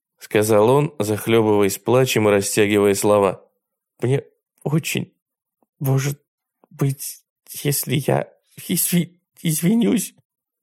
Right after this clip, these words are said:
"Может помочь". Он шмыгнул носом и вытер глаза. Когда он сел,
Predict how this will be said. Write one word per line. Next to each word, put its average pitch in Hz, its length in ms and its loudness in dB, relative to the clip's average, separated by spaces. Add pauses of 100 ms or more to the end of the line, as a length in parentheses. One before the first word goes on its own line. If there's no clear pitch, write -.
(120)
"Может 113 340 -2
помочь". 131 460 0 (520)
Он 170 160 -4
шмыгнул 113 500 0
носом 139 420 0
и 104 60 4
вытер 120 320 0
глаза. 107 520 -2 (720)
Когда 110 320 -2
он 104 120 0
сел, 156 500 -2